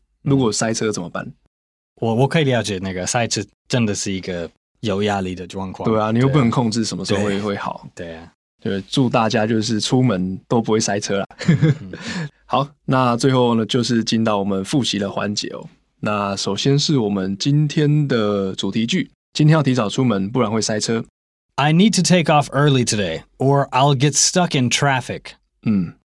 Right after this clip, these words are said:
Speaker 1: 然后再来是我们补充学习哦。那第一个是我们塞车的单字。
Speaker 2: 嗯，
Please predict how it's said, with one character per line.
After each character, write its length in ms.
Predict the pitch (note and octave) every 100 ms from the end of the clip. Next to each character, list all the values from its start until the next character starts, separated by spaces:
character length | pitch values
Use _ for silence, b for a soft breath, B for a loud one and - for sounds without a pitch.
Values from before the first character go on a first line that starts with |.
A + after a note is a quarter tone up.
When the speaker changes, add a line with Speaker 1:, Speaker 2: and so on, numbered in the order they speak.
| _
Speaker 1:
然 140 | -
后 140 | G#2+ G#2
再 140 | A2
来 60 | G#2
是 120 | A#2
我 60 | G#2
们 120 | G2
补 120 | -
充 200 | G2+ C#3+
学 160 | C#3+ B2+
习 160 | -
哦。 120 | G2+ -
那 240 | C3 A#2+ G#2+
第 220 | - C3+
一 60 | C3+
个 60 |
是 160 | A2+ C3+
我 120 | A2+
们 400 | G2+ F#2+ F#2+ F#2
塞 240 | - - B2+
车 120 | C#3
的 100 | A2
单 240 | A2+ A2+
字。 240 | A#2 - - _ _ _
Speaker 2:
嗯， 180 | G#2+